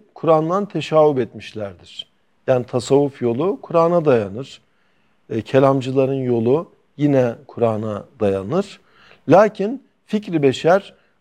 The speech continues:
başka surete ifrag ettiği için tavilü zeyl ve müşkilleşmiştir. Mesela kelamda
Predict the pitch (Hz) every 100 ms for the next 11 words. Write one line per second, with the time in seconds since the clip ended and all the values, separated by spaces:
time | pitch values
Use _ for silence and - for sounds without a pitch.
0 | - 131 - 202 190 165 151 143 143 139
1 | - 143 147 123 117 - 160 160 185 202
2 | 208 _ _ _ - 139 147 170 139 110
3 | 113 151 190 208 185 _ _ - 165 147
4 | 131 - 127 120 107 117 104 - 92 -
5 | _ _ _ _ _ _ - 160 170 175
6 | 175 175 175 170 160 139 175